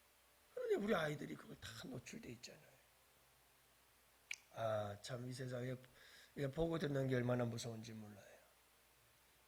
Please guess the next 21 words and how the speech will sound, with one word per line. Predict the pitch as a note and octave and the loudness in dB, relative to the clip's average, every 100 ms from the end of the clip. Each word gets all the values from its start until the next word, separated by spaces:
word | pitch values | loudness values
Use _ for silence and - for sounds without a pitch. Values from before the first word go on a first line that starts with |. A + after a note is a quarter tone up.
| - - - - D3 - | -20 -20 -20 -20 -14 -6
참 | C3 B2 | -4 0
걱정이 | D3 C#3 D#3 D3 C#3+ | 0 2 0 0 -2
많이 | B2+ B2+ B2+ | -2 -2 -2
돼요. | - A2 - - - - - - | -6 -12 -14 -20 -20 -20 -20 -6
여러분, | B2+ E3 D3 | -4 -2 0
우리 | F3+ | 0
기도해야 | - F#3+ G#3 E3+ C#3+ | 0 4 6 6 4
돼요. | B2 A2+ - - - - - | 0 -8 -12 -20 -20 -20 -6
예수님의 | C3 D#3 - G3 G3 F#3+ | 4 6 8 8 8 8
말씀은 | F3 C#3+ E3 | 6 4 0
항상 | C#3+ A3+ G#3+ G#3 | 0 6 6 8
정답이에요. | E3+ E3 D3+ B2+ A#2 - - - - - - - - - - - - | 8 10 10 8 0 -4 -14 -20 -20 -20 -20 -20 -20 -20 -20 -20 -10
"나를 | - G3 G#3+ A3 | 12 12 12 12
위해서 | G#3 G3 G3 | 12 12 10
울지 | F3 E3+ | 8 8
말고 | D#3+ C#3 | 8 8
너희와 | B2+ C3 B2 B2 | 6 4 2 0
너희 | C3+ C3 | 0 0
자녀를 | - E3+ G3+ G3 | 4 6 4 4
위해서 | - - | 0 -2
울어라." | G#3+ A#2 | -8 -10